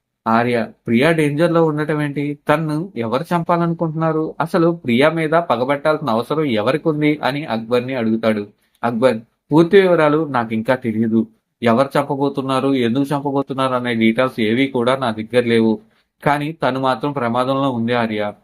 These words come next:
నేను కూడా రాజేష్ గాడికి ఇలానే కావాలని పూర్తి వివరాలు కనుక్కోలేదు. నాకు రెండు రోజులు టైమ్ ఇస్తే ఫుల్ డీటెయిల్స్ నీకు పంపిస్తాను" అని అంటాడు ఆర్య. అక్బర్, "ప్రియాకి ఎట్టి పరిస్థితుల్లోనూ ఏమీ జరగకూడదు.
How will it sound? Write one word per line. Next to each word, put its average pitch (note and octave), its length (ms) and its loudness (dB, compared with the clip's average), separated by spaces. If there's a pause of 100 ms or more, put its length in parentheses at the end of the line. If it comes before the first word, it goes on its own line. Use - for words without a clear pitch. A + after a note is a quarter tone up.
(220)
నేను C3 200 2
కూడా D3+ 320 4
రాజేష్ B2 520 0
గాడికి B2+ 260 -2
ఇలానే B2 500 2
కావాలని A#2+ 600 0
పూర్తి A2+ 380 -4
వివరాలు A#2+ 360 0
కనుక్కోలేదు. A2+ 720 0 (340)
నాకు C3+ 380 -2
రెండు A2+ 260 -2
రోజులు C3+ 240 -2
టైమ్ B2 300 -4
ఇస్తే C3+ 260 -4
ఫుల్ B2+ 280 -4
డీటెయిల్స్ C3 380 -2
నీకు A2+ 180 -4
పంపిస్తాను" A2+ 720 -4
అని A#2 180 -2
అంటాడు A2 480 -2 (280)
ఆర్య. A2 340 0 (460)
అక్బర్, A#2 380 2 (340)
"ప్రియాకి C#3 480 0
ఎట్టి A#2+ 200 -2
పరిస్థితుల్లోనూ B2 720 -2
ఏమీ A#2 300 2
జరగకూడదు. A2 640 0